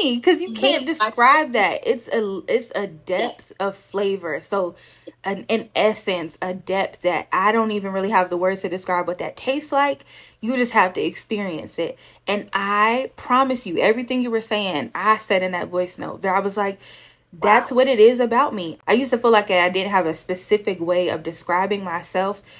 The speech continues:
Speaker 1: but it is
Speaker 2: Mm.
Speaker 1: specific. It's just not specific in form.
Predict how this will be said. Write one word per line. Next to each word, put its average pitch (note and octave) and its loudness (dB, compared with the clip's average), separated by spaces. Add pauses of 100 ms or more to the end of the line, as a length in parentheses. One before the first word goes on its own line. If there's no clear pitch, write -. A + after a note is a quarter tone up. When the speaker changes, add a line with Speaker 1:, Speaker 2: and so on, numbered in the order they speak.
(300)
Speaker 1:
but C#4+ 6
it - 6
is G4+ 8
Speaker 2:
Mm. C#4+ -12
Speaker 1:
specific. A3 2
It's D#4+ 2
just C4 -2
not G#3+ 2
specific A3+ 0
in F#3 -2
form. E3+ 0